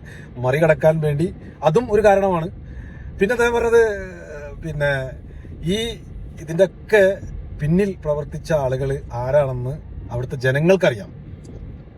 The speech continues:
നമ്മള് അവിടുത്തെ ജനങ്ങളെ അറിയിക്കുക എന്നുള്ളതാണ്, അത് അവിടുത്തെ ജനങ്ങൾക്കറിയാം. പിന്നെ ഈ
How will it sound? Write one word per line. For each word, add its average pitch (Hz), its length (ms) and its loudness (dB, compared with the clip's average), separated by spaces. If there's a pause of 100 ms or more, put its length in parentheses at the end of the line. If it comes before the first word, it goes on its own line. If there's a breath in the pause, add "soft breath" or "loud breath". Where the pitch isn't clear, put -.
(440)
നമ്മള് 165 240 6 (240)
അവിടുത്തെ 156 260 0 (100)
ജനങ്ങളെ 170 340 2
അറിയിക്കുക 160 280 -4
എന്നുള്ളതാണ്, 123 360 -6 (220)
അത് 123 100 -4 (120)
അവിടുത്തെ 147 280 -2
ജനങ്ങൾക്കറിയാം. 135 540 -4 (640 loud breath)
പിന്നെ 175 240 2 (720 loud breath)
ഈ 180 40 4